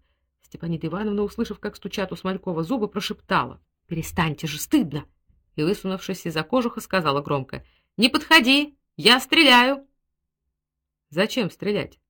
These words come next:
совсем близко ответил кроткий голос. «Я не лихой человек. Видишь, темень какая заселила, и глаз не надо». «Кто ты?»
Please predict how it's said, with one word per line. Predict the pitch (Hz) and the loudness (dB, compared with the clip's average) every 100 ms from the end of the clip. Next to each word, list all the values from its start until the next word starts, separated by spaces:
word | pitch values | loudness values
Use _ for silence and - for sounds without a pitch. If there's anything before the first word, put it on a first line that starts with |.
| _ _ | _ _
совсем | - 151 160 | -8 -6 -4
близко | 147 196 226 143 | -4 -4 -4 -4
ответил | 156 156 147 | -2 -4 -4
кроткий | 143 151 - | -4 -6 -4
голос. | 170 151 120 - _ _ _ _ - | -6 -6 -8 -14 _ _ _ _ -8
«Я | 151 | -2
не | 180 | 0
лихой | 254 254 151 165 | 0 0 -2 -2
человек. | - 214 190 127 _ _ _ _ _ | -4 -6 -6 -8 _ _ _ _ _
Видишь, | 262 277 - | -4 -4 -4
темень | - 226 147 | -2 -2 -2
какая | 165 165 156 127 131 | -6 -4 -2 0 0
заселила, | 180 180 160 131 123 | -4 -4 -6 -4 -4
и | 190 | -2
глаз | 190 233 247 | 0 0 0
не | 262 | -2
надо». | 233 131 - _ _ _ _ _ _ _ _ _ _ | -2 -2 -6 _ _ _ _ _ _ _ _ _ _
«Кто | - 320 | 4 4
ты?» | - 131 | 4 -4